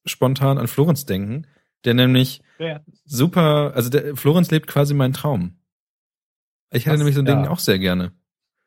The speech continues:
Speaker 2: Ich hab ja damals hier, als wir so Weihnachtsfolge aufgenommen haben, saßen wir bei unserem geliebten Spezialgast Andreas. Und ich hab mich so fast ungefähr direkt am nächsten Tag, ich hab bei ihm Sachen gesehen,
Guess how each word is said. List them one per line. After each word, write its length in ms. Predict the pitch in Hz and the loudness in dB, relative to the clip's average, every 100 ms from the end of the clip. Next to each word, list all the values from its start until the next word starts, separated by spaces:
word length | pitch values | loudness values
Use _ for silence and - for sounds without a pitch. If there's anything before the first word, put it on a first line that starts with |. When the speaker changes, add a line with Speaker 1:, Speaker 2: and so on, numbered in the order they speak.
| _ _ _ - | _ _ _ -16
Speaker 2:
Ich 140 | 151 208 | -4 -2
hab 100 | 196 | 0
ja 60 | |
damals 340 | 160 190 131 123 | 0 0 -2 -2
hier, 200 | 131 120 | -4 -4
als 180 | 131 - | -4 0
wir 100 | 120 | 2
so 100 | 120 | 4
Weihnachtsfolge 360 | 156 - 123 | 2 2 0
aufgenommen 340 | 120 120 117 117 | 0 0 0 2
haben, 100 | 123 | 2
saßen 320 | - 139 127 | 2 0 0
wir 40 | |
bei 120 | 120 | 0
unserem 300 | 120 117 117 | 0 0 0
geliebten 360 | 117 127 - 127 | -2 -4 -6 -6
Spezialgast 520 | 127 123 139 123 123 | -6 0 2 2 2
Andreas. 500 | 120 110 135 135 - _ - - - _ | 0 0 2 0 -2 _ -20 -20 -20 _
Und 80 | - | -2
ich 60 | 123 | 0
hab 80 | 170 | 2
mich 100 | 147 | 2
so 120 | 139 | 2
fast 400 | 131 170 - - | 2 -2 -6 -10
ungefähr 420 | 165 175 175 160 151 | -6 -4 2 2 0
direkt 240 | 139 151 - | -4 -4 -4
am 80 | 143 | -2
nächsten 300 | 160 - 156 | -2 -2 -2
Tag, 360 | 156 151 - 131 | 2 0 0 -6
ich 80 | |
hab 100 | - | -6
bei 80 | - | -4
ihm 100 | 151 | -2
Sachen 280 | 135 160 156 | -2 -2 -2
gesehen, 560 | 127 120 143 110 156 | -4 -4 -4 -6 -10